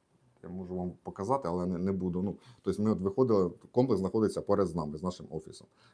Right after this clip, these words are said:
Сьогодні вже будують сьомий поверх, і там, е,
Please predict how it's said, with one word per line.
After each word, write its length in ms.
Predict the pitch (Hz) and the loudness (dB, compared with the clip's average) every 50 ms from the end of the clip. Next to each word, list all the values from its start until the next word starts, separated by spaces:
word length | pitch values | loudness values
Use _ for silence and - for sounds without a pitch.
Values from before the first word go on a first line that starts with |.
| _ _ | _ _
Сьогодні 300 | - - 117 123 117 101 | -2 0 2 2 4 2
вже 160 | 92 98 95 | 4 2 2
будують 460 | 85 90 101 98 107 104 95 90 - | 2 2 -2 0 2 2 2 0 0
сьомий 280 | - 104 95 92 87 82 | 0 2 2 2 2 0
поверх, 420 | - 135 156 196 180 - - - | 0 0 0 2 2 0 0 -4
і 520 | - - 98 87 92 92 92 92 90 87 - - _ _ _ _ _ | -6 -4 -2 0 0 2 2 2 0 0 -2 -6 _ _ _ _ _
там, 500 | - 113 117 117 107 101 98 95 92 90 | 2 4 4 4 4 0 0 -2 -2 -2
е, 180 | 90 87 87 90 | 0 0 0 0